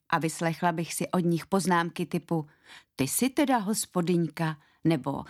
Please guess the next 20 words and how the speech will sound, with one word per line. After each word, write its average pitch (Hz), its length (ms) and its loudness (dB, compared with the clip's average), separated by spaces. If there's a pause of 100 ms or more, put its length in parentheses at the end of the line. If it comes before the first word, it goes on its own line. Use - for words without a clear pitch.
(560)
„To 208 100 4
je 175 160 2
tak 220 240 0
hezké, 190 720 0
taky 208 260 0
bych 269 200 0
na 269 80 4
to 226 120 -4
chtěla 190 300 0
mít 175 240 0
čas, 185 380 0
ale 240 220 4
mám 220 260 4
děti, 180 380 -2
víš?“ 240 460 0 (500)
Opravdu 254 440 0
to 226 140 2
nedržím 165 540 0
v 143 100 -10
tajnosti, 151 600 -4